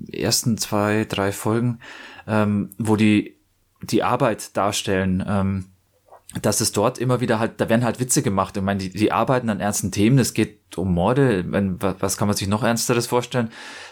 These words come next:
Da, trotzdem sind es halt Menschen, die dort arbeiten und die machen halt untereinander Witze, die, die der, es geht ja auch grad, wie du gesagt hast, da sind sie halt am Abend vorher irgendwie in der Karaoke-Bar gewesen und natürlich kam's dann auch zu peinlichen Momenten und natürlich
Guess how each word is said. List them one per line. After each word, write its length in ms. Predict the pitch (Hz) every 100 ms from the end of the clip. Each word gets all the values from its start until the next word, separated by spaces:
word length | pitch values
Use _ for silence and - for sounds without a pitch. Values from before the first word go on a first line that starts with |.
| -
Da, 400 | 113 107 104 - - - _ _
trotzdem 400 | - 120 131 143
sind 140 | 113 113
es 120 | 107
halt 140 | 104
Menschen, 320 | 98 110 - 123
die 80 | 104
dort 260 | 98 -
arbeiten 460 | 101 101 95 92 95
und 160 | 95
die 60 | 95
machen 340 | 95 117 139
halt 180 | 113 101
untereinander 580 | 110 101 95 95 95 90
Witze, 300 | 120 - 95
die, 340 | 92 92 92 - - - -
die 160 | 98 - - _ _ _ -
der, 100 | 76
es 180 | 98 -
geht 140 | 113
ja 120 | 120 98
auch 160 | -
grad, 240 | 101 98 104
wie 60 |
du 100 | 98
gesagt 260 | 95 104 -
hast, 120 | 95
da 120 | 98
sind 180 | 92 107
sie 80 | 107
halt 140 | 92
am 120 | 95
Abend 260 | 90 104 113
vorher 420 | - 101 117 107
irgendwie 640 | 76 101 101 101 101 98 -
in 100 | 107
der 120 | 95
Karaoke-Bar 680 | 95 101 101 123 131 92 98
gewesen 340 | 95 90 101 101
und 80 | 92
natürlich 400 | 95 120 117 110
kam's 240 | 107 104
dann 140 | 101 92
auch 140 | 101
zu 140 | - 95
peinlichen 320 | 101 101 98
Momenten 340 | 98 107 113
und 80 | 101
natürlich 460 | 98 - 131 123